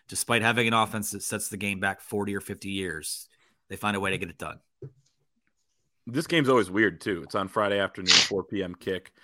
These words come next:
Speaker 2: So, uh, keep an eye on for that. There's quite a few actually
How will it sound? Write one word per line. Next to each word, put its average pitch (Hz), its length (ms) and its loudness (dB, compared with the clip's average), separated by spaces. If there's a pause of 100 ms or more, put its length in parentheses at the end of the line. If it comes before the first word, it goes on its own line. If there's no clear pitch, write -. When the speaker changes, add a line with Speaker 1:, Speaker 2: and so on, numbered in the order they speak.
(360)
Speaker 2:
So, 92 320 -2
uh, 87 280 -2 (140)
keep - 220 -6
an 107 60 2
eye 104 100 4
on 101 160 4
for 95 140 -8
that. 98 360 2
There's 110 220 -4
quite 123 260 2
a 113 40 0
few 98 240 -2
actually 92 420 -4